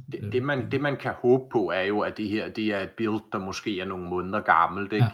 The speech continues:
Speaker 2: Ja,
Speaker 1: Øh,
Speaker 2: ja.
Speaker 1: jeg ved ikke, om det er det build, de har haft brugt til, til, til cons og andet. Øh, nu er jeg overhovedet i tvivl om, hvor meget. Ah, det er vel blevet, det blev vel fremvist på Tokyo Game Show, jo, ikke?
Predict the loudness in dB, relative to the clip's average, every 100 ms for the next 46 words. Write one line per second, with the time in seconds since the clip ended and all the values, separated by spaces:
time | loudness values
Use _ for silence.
0 | 0 -4 -2 -2 0 2 0 -2 -6 -4
1 | -4 -4 -6 -4 -4 -4 -6 -4 -6 -8
2 | -8 -8 _ -4 -2 -4 _ _ _ _
3 | _ -8 -4 -4 -4 -2 0 0 -2 -6
4 | -10 -4 0 0 -2 -2 -2 -2 -4 -4
5 | -4 -6 -10 -8 -6 -8 -6 -4 -2 -2
6 | -4 -6 -8 -6 -6 -8 -8 -4 0 0
7 | 0 -2 -2 -4 -4 -4 -2 -4 -4 -6
8 | -6 4 6 6 4 -4 -8 -12 -12 -8
9 | -8 -8 -4 -2 -2 -4 -2 0 0 -2
10 | -4 -6